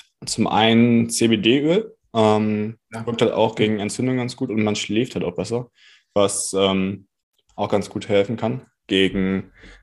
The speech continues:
Speaker 1: Migräne oder Kopfschmerzen. Und ja,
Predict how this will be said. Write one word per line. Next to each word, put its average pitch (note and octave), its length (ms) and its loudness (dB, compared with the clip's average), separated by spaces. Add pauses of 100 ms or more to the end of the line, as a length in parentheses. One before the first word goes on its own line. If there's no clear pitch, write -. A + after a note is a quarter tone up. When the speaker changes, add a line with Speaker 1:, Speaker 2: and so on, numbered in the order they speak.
Speaker 1:
Migräne G#2 380 2
oder G2+ 140 2
Kopfschmerzen. A#2+ 720 -6 (440)
Und G2+ 1080 4 (840)
ja, E2 300 0